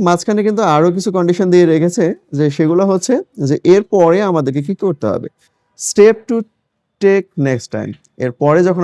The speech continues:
আমরা ভিডিও আপলোড করব বা লেখা আপলোড করব, তখন এই বিষয়গুলো কিন্তু খেয়াল রাখতে হবে। কি হয়েছে? Trying adding a photo to your post, যেটা আগেই বলেছি, আপনি যখন পোস্ট করবেন কোনো কিছু, অবশ্যই একটা ফটো জুড়ে দিবেন, দৃষ্টি আকর্ষণ করার জন্য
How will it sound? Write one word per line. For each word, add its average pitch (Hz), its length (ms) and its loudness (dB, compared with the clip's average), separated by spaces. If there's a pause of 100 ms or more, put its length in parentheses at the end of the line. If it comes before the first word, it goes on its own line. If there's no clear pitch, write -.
আমরা 165 200 0
ভিডিও 139 280 0
আপলোড 123 220 -6 (100)
করব 120 200 0 (300)
বা 117 100 -2 (360)
লেখা 131 260 -2
আপলোড 127 200 -4 (100)
করব, 120 160 0 (600)
তখন 214 240 0
এই 214 140 4
বিষয়গুলো 156 320 0 (100)
কিন্তু 180 220 -2
খেয়াল 160 280 0
রাখতে - 220 -8
হবে। 101 160 -4
কি 180 120 0
হয়েছে? 202 200 0 (260)
Trying 196 320 4 (180)
adding 185 220 2 (200)
a - 20 4 (120)
photo 170 280 0 (360)
to 151 80 0 (160)
your 156 200 -2
post, 151 280 -6
যেটা 180 200 -2
আগেই 160 220 2
বলেছি, 131 240 -4 (540)
আপনি 175 160 -2 (100)
যখন 202 160 -2 (160)
পোস্ট 208 220 -2 (100)
করবেন 123 260 0 (100)
কোনো 120 120 -2 (100)
কিছু, 147 180 -6 (360)
অবশ্যই 160 400 0
একটা 143 220 -4
ফটো 190 300 2
জুড়ে 120 260 2
দিবেন, - 200 -8 (480)
দৃষ্টি 175 280 0
আকর্ষণ 147 360 -4
করার 143 280 0
জন্য 143 180 -2